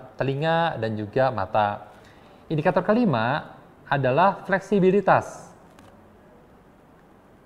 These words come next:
Nah, untuk mengakses. Jadi, eh, perhatikan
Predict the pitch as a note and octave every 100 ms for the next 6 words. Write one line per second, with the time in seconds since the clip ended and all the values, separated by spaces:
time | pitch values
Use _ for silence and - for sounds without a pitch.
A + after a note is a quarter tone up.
0 | - A2+ A#2 A2+ G#2 G#2 B2 D3 D3+ D#3
1 | - A2 - - - - - - - -
2 | - - - - B2+ B2 A#2 F3+ G#3+ G#3
3 | - - - - - - - D#3+ E3 E3
4 | E3 E3 E3 E3 E3 - - - - -
5 | - - - - - - - - - -
6 | - - _ - - _ - - - -
7 | - - - - - - - - - -
8 | - - - - - - - F3 F#3+ A#3
9 | - A2 C#3+